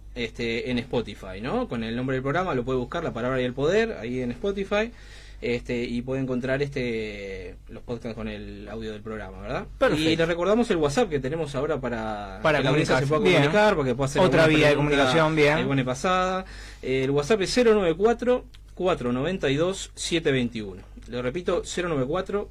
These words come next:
Speaker 1: cuatro noventa y dos, siete veintiuno.
Speaker 2: Perfecto. Bueno, vamos a estar hablando de, de, del tema seguridad, que otra vez, digo, hay, han acontecido algunos,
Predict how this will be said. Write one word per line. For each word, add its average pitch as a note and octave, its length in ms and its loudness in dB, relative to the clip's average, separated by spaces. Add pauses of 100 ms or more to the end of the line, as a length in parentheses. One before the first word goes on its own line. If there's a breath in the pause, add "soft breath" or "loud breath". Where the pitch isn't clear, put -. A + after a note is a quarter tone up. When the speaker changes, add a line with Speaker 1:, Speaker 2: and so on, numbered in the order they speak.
(120)
Speaker 1:
cuatro C#3+ 260 -2
noventa A2+ 360 -2
y A#2+ 60 -2
dos, G3+ 360 -4
siete C#3+ 360 -2
veintiuno. A2 400 -2 (320)
Speaker 2:
Perfecto. E3 600 0
Bueno, F#3+ 240 4
vamos A3+ 180 4
a F3 40 4
estar F3 180 4
hablando E3 340 6
de, C#3+ 220 6 (320 loud breath)
de, B2+ 320 0
del C3 180 -2
tema C#3+ 220 0
seguridad, C3 400 2
que C3 80 -2
otra B2 160 0
vez, C#3 340 0
digo, A#2 200 -2
hay, B2+ 180 2
han B2+ 400 -2
acontecido A#2+ 540 -4
algunos, B2+ 260 -6